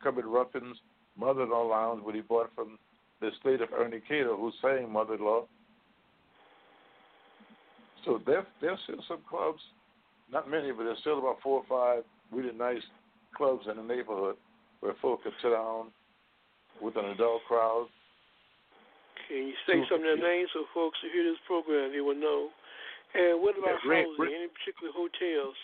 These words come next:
Speaker 2: they should target that would be beneficial for our community down there?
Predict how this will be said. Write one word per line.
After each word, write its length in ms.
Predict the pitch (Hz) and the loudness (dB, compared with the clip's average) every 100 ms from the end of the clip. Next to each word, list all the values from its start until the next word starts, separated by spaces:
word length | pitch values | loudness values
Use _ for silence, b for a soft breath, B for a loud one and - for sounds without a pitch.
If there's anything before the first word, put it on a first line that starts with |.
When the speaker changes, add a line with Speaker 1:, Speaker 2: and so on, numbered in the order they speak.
| - | -8
Speaker 2:
they 100 | 147 143 160 | -6 -4 -2
should 220 | 147 143 _ B B B - - | -2 -2 _ B B B -8 0
target 380 | 165 143 131 120 | 2 2 -2 -4
that 160 | 139 139 143 | -2 -2 -4
would 140 | 143 | -8
be 120 | 139 135 | -8 -2
beneficial 480 | 151 143 - 151 - - | -2 -2 -4 -4 -4 0
for 80 | |
our 180 | 143 135 - | 0 0 -4
community 460 | 139 135 123 147 123 | -6 -6 -6 -8 -4
down 200 | 123 117 | -4 -4
there? 160 | 117 | -8